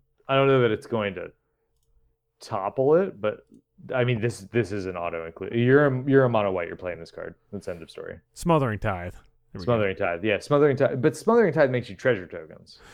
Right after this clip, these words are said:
Speaker 2: Smothering Tithe does make you treasure tokens. It's whenever an opponent draws a card, though. So I think that's just better.
Speaker 1: You play both?
Speaker 2: I mean, you
Speaker 1: Because
Speaker 2: definitely play
Speaker 1: one makes you
Speaker 2: both,
Speaker 1: treasure
Speaker 2: right?
Speaker 1: and one makes you draw, draw more cards. Like,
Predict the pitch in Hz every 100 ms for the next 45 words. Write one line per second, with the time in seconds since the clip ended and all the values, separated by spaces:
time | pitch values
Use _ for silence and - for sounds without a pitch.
0 | - - 165 208 247 233 233 151 147 160
1 | 214 - - 269 208 - 135 131 120 120
2 | - 180 143 151 156 226 226 160 - 139
3 | 131 123 117 107 - 123 113 92 82 85
4 | - _ _ - 107 104 _ _ _ _
5 | _ _ _ _ - 165 170 - _ _
6 | - 147 143 - - 147 139 - _ _
7 | - 120 127 160 208 262 285 294 311 349
8 | 339 120 101 92 92 107 160 196 - _
9 | - - - - - 220 214 185 139 131
10 | 120 117 143 151 143 135 123 143 139 120
11 | 113 117 120 117 107 104 101 107 104 113
12 | 127 131 123 120 113 101 87 - 101 87
13 | 85 98 95 90 _